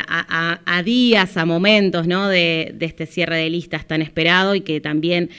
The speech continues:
decíamos, ¿no?, tiene que ver con todas las conquistas que se vienen logrando. La, una de las más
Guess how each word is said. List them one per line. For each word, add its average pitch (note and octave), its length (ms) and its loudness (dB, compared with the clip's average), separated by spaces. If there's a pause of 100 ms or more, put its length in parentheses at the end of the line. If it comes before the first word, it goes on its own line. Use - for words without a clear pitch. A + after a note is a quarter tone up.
(380)
decíamos, E3 720 0
¿no?, E3 220 0
tiene D#3 280 -2
que D3+ 140 -6
ver D#3+ 240 -4
con D3 240 -4
todas D#3+ 300 -4
las D3 160 -6
conquistas D3 540 -8
que D3+ 120 -10
se C#3+ 140 -10
vienen D#3 320 -2
logrando. F#3 800 0 (120)
La, C#3+ 480 -8
una D#3 220 -2
de D3 80 -8
las C#3+ 160 -10
más D3+ 300 -8